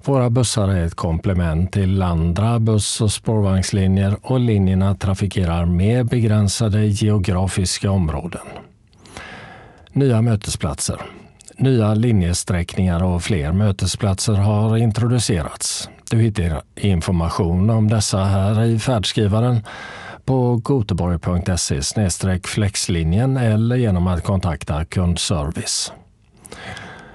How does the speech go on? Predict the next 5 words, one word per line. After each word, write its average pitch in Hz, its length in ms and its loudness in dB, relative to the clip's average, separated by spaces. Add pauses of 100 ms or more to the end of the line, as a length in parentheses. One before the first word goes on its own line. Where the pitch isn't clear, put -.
(420)
Flexlinjen 120 640 2
för 131 120 0
dig 107 200 2
med 107 240 4
färdtjänsttillstånd. 92 1300 -2